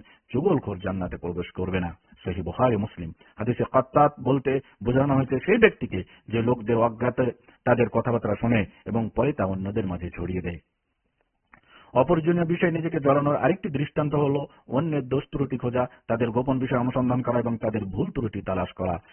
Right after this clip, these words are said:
এহেন নিন্দনীয় কাজ, এ-, এহেন নিন্দনীয় কাজে আখিরাতে তার কোনো কল্যাণ নেই। সবচেয়ে নিকৃষ্ট সৃষ্টি সে, যে লোকদের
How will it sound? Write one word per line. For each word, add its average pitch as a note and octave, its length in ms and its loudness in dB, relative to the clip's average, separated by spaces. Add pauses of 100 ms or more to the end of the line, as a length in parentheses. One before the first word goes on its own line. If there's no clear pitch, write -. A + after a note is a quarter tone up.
(160)
এহেন C3 260 2
নিন্দনীয় B2 500 0
কাজ, G#2+ 240 2 (720)
এ-, C3+ 200 4
এহেন D3+ 340 4
নিন্দনীয় F3 480 2
কাজে A2 260 0
আখিরাতে G#2 520 -2 (260)
তার G2+ 220 2
কোনো F2+ 200 -6
কল্যাণ F2 420 -4
নেই। E2+ 380 -4 (240)
সবচেয়ে G#2+ 360 -2
নিকৃষ্ট A2 480 -4
সৃষ্টি D3 520 -8 (240)
সে, D3+ 200 4 (220)
যে G2+ 140 -2
লোকদের G#2 440 -4